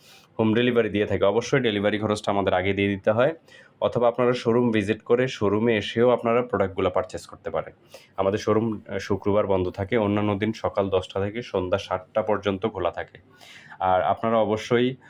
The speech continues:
আহ, আমাদের শোরুম ভিজিট করবেন। বিশেষ করে আমাদের এই ভিডিও ডেসক্রিপশনে আমাদের বিভিন্ন ভিডিও লিংক, আমাদের শোরুমের অ্যাড্রেস, শোরুমের ম্যাপ দেওয়া আছে। ভিডিওর শেষে আমাদের, আহ, ওয়েবসাইটের অ্যাড্রেস দেওয়া আছে,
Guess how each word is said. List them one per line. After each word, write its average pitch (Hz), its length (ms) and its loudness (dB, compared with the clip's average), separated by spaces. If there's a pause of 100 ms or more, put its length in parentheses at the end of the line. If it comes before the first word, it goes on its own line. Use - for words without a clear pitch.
(140)
আহ, 95 300 2
আমাদের 98 220 0
শোরুম 104 280 -2
ভিজিট 98 240 0
করবেন। 110 320 -2
বিশেষ 101 260 -6
করে 107 180 -2
আমাদের 98 320 0
এই 101 180 0
ভিডিও 98 340 0
ডেসক্রিপশনে 107 800 -2
আমাদের 95 320 0
বিভিন্ন 95 380 -2
ভিডিও 95 300 2
লিংক, 101 360 0
আমাদের 160 260 0
শোরুমের 98 420 -2
অ্যাড্রেস, 98 480 -2
শোরুমের 95 440 -2
ম্যাপ 92 300 -2
দেওয়া 95 240 2
আছে। 110 320 -2 (580)
ভিডিওর 107 280 2
শেষে 113 540 -2
আমাদের, 104 460 -2 (380)
আহ, 92 640 0
ওয়েবসাইটের 107 580 0 (140)
অ্যাড্রেস 98 380 -2
দেওয়া 104 280 2
আছে, 117 300 -2